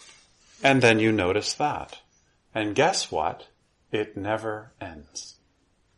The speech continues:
Once in a while,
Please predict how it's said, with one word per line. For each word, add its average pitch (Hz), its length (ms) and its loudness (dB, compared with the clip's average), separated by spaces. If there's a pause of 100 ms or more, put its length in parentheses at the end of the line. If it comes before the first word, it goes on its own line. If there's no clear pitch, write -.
(1800)
Once 131 500 4
in 156 160 0
a 151 80 2
while, 90 600 4